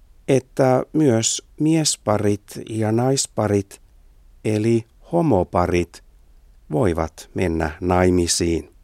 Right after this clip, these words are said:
Kansanedustajat aikovat tehdä uuden lain, joka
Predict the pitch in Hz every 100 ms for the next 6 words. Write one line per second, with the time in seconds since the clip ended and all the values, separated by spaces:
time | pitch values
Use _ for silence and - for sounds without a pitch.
0 | _ - - - - - - - - -
1 | - - - - - - - - - 85
2 | 82 95 92 101 101 107 - - 113 110
3 | 107 - - _ _ - - 92 80 -
4 | 98 110 113 - - - 143 135 120 117
5 | 113 - _ 107 87 82 101 113 113 -
6 | 123 131 127 117 110 - - _ - _
7 | _ - _ _ - - 120 127 120 -
8 | 123 123